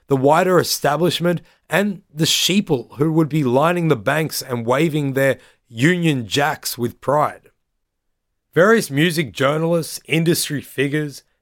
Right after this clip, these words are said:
and groupies were all on board the Queen Elizabeth with the band. They were all participating in a blend of high-octane anti-establishment fervour, music industry commercialism, and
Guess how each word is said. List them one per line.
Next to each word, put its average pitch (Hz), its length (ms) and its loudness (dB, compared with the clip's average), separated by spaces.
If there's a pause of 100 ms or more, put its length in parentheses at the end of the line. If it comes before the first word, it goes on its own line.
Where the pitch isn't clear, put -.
and 131 180 -2
groupies 131 480 0
were 123 160 -10
all 165 280 2
on 151 160 -2
board 143 320 2
the 113 80 -8
Queen 147 340 -4
Elizabeth 117 580 -6 (300)
with 135 260 0
the 127 60 -4
band. 110 480 -6 (460)
They 139 100 2
were 156 140 6
all 196 120 6
participating 175 760 -2
in 139 100 0
a 139 60 0
blend 135 480 0
of 107 180 -4 (280)
high-octane 151 960 -2
anti-establishment 139 1200 -4
fervour, 117 460 -4 (400)
music 165 440 0
industry 156 460 -2
commercialism, 147 880 -4 (560)
and 143 240 -2